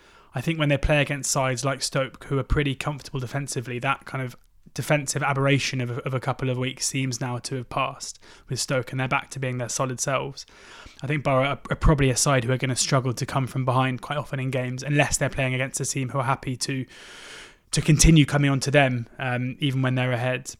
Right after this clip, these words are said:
But, uh, yeah, I, I was clearly wrong about the game on the betting show.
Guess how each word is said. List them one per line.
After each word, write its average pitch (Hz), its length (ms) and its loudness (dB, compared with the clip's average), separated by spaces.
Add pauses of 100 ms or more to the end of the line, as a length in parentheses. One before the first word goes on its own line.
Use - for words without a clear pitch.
But, 143 340 -2
uh, 135 320 0 (140)
yeah, 147 200 4 (1120)
I, 135 420 0
I 143 100 2
was 135 160 2
clearly 131 320 0
wrong 131 280 2
about 131 240 -2
the 139 80 -2
game 127 220 0
on 123 60 0
the 123 60 -2
betting 127 320 -4
show. 131 280 -4